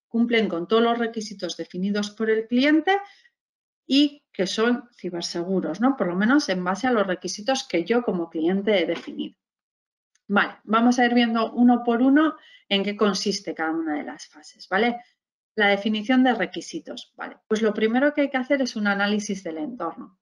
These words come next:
Desde luego no son lo mismo los requisitos, eh,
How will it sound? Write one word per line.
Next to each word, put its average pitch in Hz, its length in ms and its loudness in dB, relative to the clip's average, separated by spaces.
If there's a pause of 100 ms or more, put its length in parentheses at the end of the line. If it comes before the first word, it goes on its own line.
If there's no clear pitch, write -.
Desde 190 280 -2
luego 240 240 2
no 240 140 2
son 226 200 0
lo 214 100 4
mismo 180 400 -4
los 185 180 2
requisitos, 190 840 0 (580)
eh, 180 760 2